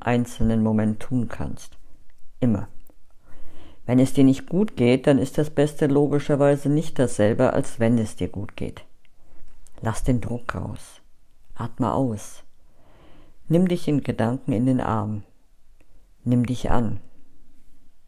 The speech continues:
Habe Mitgefühl mit anderen. Sie tun immer das Beste, was sie in jedem einzelnen Moment tun können. Immer.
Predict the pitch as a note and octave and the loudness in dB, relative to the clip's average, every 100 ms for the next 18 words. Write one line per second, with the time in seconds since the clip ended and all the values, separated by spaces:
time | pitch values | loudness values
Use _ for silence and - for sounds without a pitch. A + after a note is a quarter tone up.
0 | - - - - - - - - - - | -18 -16 -14 -14 -16 -12 -12 -12 -14 -18
1 | - - C3 C3 B2+ B2+ C#3 - B2+ - | -16 -6 2 2 4 2 0 -2 -4 -6
2 | G2+ F#2+ - - - - - - A2 - | -6 -6 -8 -10 -16 -18 -12 -6 -4 -2
3 | A#2 B3 A#2 G2 F#2 G2+ - - - - | 0 0 0 -2 -4 -6 -14 -20 -20 -20
4 | - - - - D3 - F3+ F3 - F3 | -20 -18 -14 -4 -2 0 0 0 -2 2
5 | G3 C#3+ A2 G#2+ - B2 - A2+ G2+ G2+ | 4 4 2 -2 2 0 2 -2 0 0
6 | - - A#2 A2 B2+ C3+ C3+ - - A#2 | -2 -2 -2 0 2 2 0 0 0 0
7 | B2 - A#2 A2+ A#2 A#2 A2+ A2 - C#3 | 0 0 0 2 2 4 2 2 0 0
8 | A#2+ - G2 C2 F#2+ - - - - - | -2 -4 -6 -6 -8 -14 -18 -16 -14 0
9 | C3 A2 F#2+ | 2 2 0